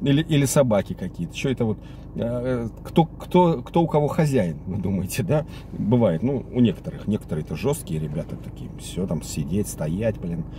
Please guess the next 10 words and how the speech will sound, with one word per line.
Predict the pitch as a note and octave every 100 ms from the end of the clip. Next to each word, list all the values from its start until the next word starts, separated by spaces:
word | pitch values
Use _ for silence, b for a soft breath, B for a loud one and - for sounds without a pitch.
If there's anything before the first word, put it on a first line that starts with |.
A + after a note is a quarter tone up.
| B B B B B B - - - - -
Голос, | F2 B2 G#2 - - - -
<laughs> | -
да? | B2+ F2 A2 - - B B B B -
Но | G#2+ B2+ B2 -
часто | - D3 -
энергетически | A#2+ A#2+ A#2+ G#2 G#2 D#3+ D#3 - -
животные | E2 G2 A2+ G2+
принимают | F#2 F2+ F#2 G2+ A#2 G2+
на | F2+
себя | - F2 F2 A2